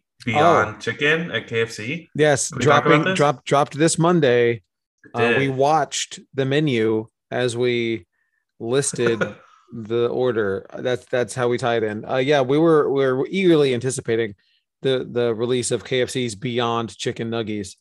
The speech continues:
Speaker 2: Um,
Speaker 1: Yeah.
Speaker 2: as a vegetarian myself, Dylan is not, but, you know, likes to fight the fight as long as you can sometimes.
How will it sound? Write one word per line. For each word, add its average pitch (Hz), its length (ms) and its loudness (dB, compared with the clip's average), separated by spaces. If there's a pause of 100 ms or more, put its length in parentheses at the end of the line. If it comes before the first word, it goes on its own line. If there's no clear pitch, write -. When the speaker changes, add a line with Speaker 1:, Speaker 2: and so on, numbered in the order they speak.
(480)
Speaker 2:
Um, 110 380 -2
Speaker 1:
Yeah. 95 300 -6
Speaker 2:
as 180 220 2
a 190 40 2
vegetarian 156 540 2
myself, 113 380 -4
Dylan 160 300 2
is 123 120 -2
not, 117 320 -2
but, 113 420 -4
you 127 100 -6
know, 113 140 0
likes 120 300 -2
to 120 180 0
fight 123 200 -2
the 117 80 -4
fight 120 220 0
as 110 100 -6
long 120 160 -2
as 107 80 -6
you 110 60 -8
can 117 220 -4
sometimes. 104 460 -8